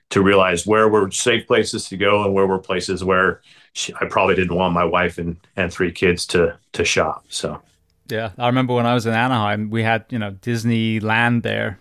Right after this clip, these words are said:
Speaker 2: but you go a few blocks east and you're in downtown gangland territory, and the same in Orlando. You could be at the, the football stadium or, you know, the arenas in downtown, and you take, you know,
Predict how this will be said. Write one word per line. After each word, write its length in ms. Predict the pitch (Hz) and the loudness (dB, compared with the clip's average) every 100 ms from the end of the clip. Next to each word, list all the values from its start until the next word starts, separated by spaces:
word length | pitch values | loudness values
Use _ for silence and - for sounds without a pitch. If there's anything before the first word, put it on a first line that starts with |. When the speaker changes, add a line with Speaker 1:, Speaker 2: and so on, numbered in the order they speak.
| _ | _
Speaker 2:
but 100 | 110 | -10
you 180 | 107 117 | -6 -4
go 360 | 113 117 117 113 | 0 2 2 0
a 60 | |
few 240 | 104 123 113 | -4 -4 -2
blocks 380 | 117 117 - | 0 0 -2
east 400 | - 123 120 - | -6 -4 -2 -4
and 100 | 107 | -4
you're 220 | 107 107 107 | -4 -2 -2
in 280 | 107 104 - | -2 -4 -4
downtown 640 | 110 110 113 107 107 107 | -4 -2 -4 -4 -4 -4
gangland 520 | 113 110 117 104 107 | -2 -2 -2 -4 -4
territory, 440 | 113 107 110 110 | -4 -6 -6 -6
and 60 | 104 | -6
the 60 | 107 | -4
same 220 | 120 117 | -2 0
in 80 | 110 | 0
Orlando. 440 | 110 120 101 95 - | 0 0 -2 -8 -10
You 100 | 113 | -8
could 140 | 104 | -4
be 160 | 113 113 | 0 0
at 140 | 101 | 0
the, 260 | 110 110 101 - - - - | 0 -2 -2 -10 -20 -18 -6
the 80 | |
football 380 | 139 160 135 135 | 0 2 4 2
stadium 760 | 123 147 127 127 123 123 120 127 | 2 2 4 6 4 4 2 0
or, 500 | 117 110 113 107 110 | 0 2 4 2 0
you 80 | 113 | 0
know, 160 | 110 110 | -2 0
the 140 | 113 | 0
arenas 400 | 110 120 120 104 | 0 2 2 0
in 60 | 110 | 0
downtown, 520 | 110 110 - 120 110 | 2 2 0 0 0
and 80 | 107 | -2
you 100 | 110 | -4
take, 280 | - 113 - - | -2 -2 -2 -14
you 100 | 123 | -8
know, 200 | 104 107 | -8 -8